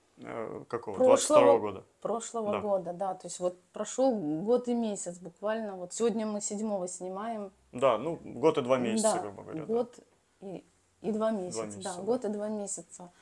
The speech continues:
Speaker 2: Э, мы вот запустили проект первый и сразу подумали о том, что, м, часть первых инвесторов зайдёт для перепродажи за наличные, то есть пока мы м, межевали, там вот
Speaker 1: Мгм.
Speaker 2: это всё,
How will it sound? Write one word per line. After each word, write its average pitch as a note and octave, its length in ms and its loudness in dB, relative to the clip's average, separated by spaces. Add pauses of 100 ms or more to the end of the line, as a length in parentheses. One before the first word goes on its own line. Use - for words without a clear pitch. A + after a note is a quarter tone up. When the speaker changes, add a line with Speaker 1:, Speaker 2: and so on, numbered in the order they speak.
(360)
Speaker 2:
Э, F#3 380 -6
мы G#3 340 -2
вот F#3+ 180 -4
запустили C4 800 2
проект G#3+ 680 -2
первый B3+ 540 0 (560)
и F#3+ 60 -12
сразу A#3 520 2
подумали G#3 640 0
о F#3 100 -2
том, G3+ 320 -4
что, F3+ 360 -4 (560)
м, F#3+ 260 -4
часть A3+ 400 0
первых A#3 420 2
инвесторов G3+ 540 -4
зайдёт G3 400 2
для F#3+ 160 -2
перепродажи G#3 920 0 (460)
за F#3 160 -8
наличные, G#3+ 680 -4
то - 100 -16
есть - 120 -12
пока G#3 300 -4
мы F#3+ 140 -6
м, F#3 640 -6
межевали, G3 880 -4
там C#3+ 240 -4
вот A#2+ 140 -4
Speaker 1:
Мгм. B2 100 -4
Speaker 2:
это F3 120 -8
всё, F3+ 500 -10